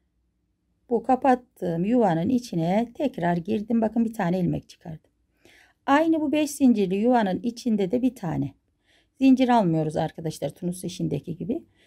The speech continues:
Dibinde zincir almadan sadece ilmek alıyoruz. Ve bunu iki, iki olarak aldım.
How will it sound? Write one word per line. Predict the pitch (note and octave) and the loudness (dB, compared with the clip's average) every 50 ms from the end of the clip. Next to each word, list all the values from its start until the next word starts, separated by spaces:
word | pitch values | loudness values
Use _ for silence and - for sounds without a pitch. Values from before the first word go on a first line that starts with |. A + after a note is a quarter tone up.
| _ _ _ - | _ _ _ -4
Dibinde | C4 G#3+ A3 G3 F#3+ F3+ | 0 2 2 2 2 2
zincir | F#3 G#3 G3+ F#3 F#3 F#3 | 2 2 0 2 2 2
almadan | A#3+ B3 A#3+ A3+ G#3+ F#3+ F3+ G#3 A#3 C4 | 4 4 4 4 4 2 2 2 2 2
sadece | C4 - - G4 F#4+ E4 C4 G3 G3+ G3 G3+ A3 | 2 0 -2 -2 -2 0 0 0 0 0 2 2
ilmek | G#3+ G3+ F#3 E3 D3 - - | 2 2 2 0 -2 -4 -6
alıyoruz. | F3+ F#3 G#3 A#3+ B3+ B3+ B3 A#3+ B3+ C4 - - _ _ _ _ _ _ _ _ - | -6 -2 2 4 6 6 6 6 4 2 0 -6 _ _ _ _ _ _ _ _ -4
Ve | C4 C4+ A#3 | -4 -2 0
bunu | C#4 C#4+ C4+ A#3 F#3+ F#3+ G3+ A#3 C4+ C#4 C#4 - _ _ _ - | 4 4 4 6 6 4 4 4 2 2 -2 -6 _ _ _ -10
iki, | A#3 G#3+ - - A#3+ A#3 A#3+ C4+ C4+ - - _ _ _ _ _ _ _ _ _ _ _ _ _ _ _ _ _ _ _ _ _ - | -10 -10 -6 0 2 2 2 2 0 -2 -10 _ _ _ _ _ _ _ _ _ _ _ _ _ _ _ _ _ _ _ _ _ -16
iki | G#3+ G3+ - - | -16 -10 -2 2
olarak | C#4 B3 G3+ F3+ F3 F3 F#3 G3 G3+ F#3+ - _ _ _ - | 4 4 6 6 4 6 4 4 2 0 -6 _ _ _ -14
aldım. | - - D3 C#3+ - _ _ | -10 -8 -8 -8 -10 _ _